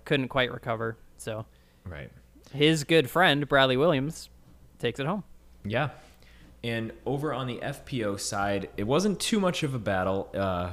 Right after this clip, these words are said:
Speaker 2: Paige kinda ran away with it. Um, but the, the F-, M P O side ended up being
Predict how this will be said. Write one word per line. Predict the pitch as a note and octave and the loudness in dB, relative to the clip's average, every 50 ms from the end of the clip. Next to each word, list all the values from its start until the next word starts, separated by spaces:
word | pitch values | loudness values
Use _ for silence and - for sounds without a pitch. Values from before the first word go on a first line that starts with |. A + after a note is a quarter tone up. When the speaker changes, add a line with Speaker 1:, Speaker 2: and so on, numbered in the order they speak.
| F#2+ - | -8 -10
Speaker 2:
Paige | - - A2+ A2 G2 - | -6 -4 -2 -2 -2 -4
kinda | - A2+ G2+ F#2+ | -4 -4 -4 -2
ran | F2 F2+ F#2+ F#2+ F#2 | -2 -2 -2 -2 -2
away | F2+ F2+ F2+ F2+ | -2 -2 -2 0
with | F#2 F#2 F2 - G2 | -2 -2 -4 -4 -4
it. | F#2+ - - - - - - - - - - - - - - | -4 -4 -6 -10 -18 -20 -20 -20 -20 -20 -20 -20 -20 -20 -20
Um, | - - E2 F2 E2 D#2+ D#2 D2+ D2+ D#2 D#2 - - - - - - | -14 -10 -10 -8 -8 -10 -10 -10 -12 -12 -14 -16 -20 -20 -20 -20 -12
but | - G2+ A2 G2+ G2 - - - - | -2 0 2 2 2 0 -2 -8 -10
the, | A2 G2 A2+ A2 G#2+ G#2+ G#2 G2+ G2+ G2 - - - | -6 -2 0 0 0 0 0 -2 -2 -4 -6 -10 -10
the | - A2 G#2+ G#2+ | -6 -2 0 0
F-, | C3 C3+ - - - - | 0 -2 -4 -10 -6 -4
M | A#2 C3+ D3 | -2 2 4
P | - E3+ E3 D3+ | 4 4 4 2
O | C#3+ | 0
side | C#3 C3+ - C3+ B2+ B2+ B2 - - | 0 0 0 0 0 0 -2 -2 -4
ended | G#2+ A2+ A#2 A2+ | -4 -4 -4 -4
up | A#2+ G#2+ - - - | -4 -6 -8 -8 -4
being | A2+ A2 A2 G#2 G#2 G#2 A2 A2 | -2 -2 0 0 0 -2 -2 -6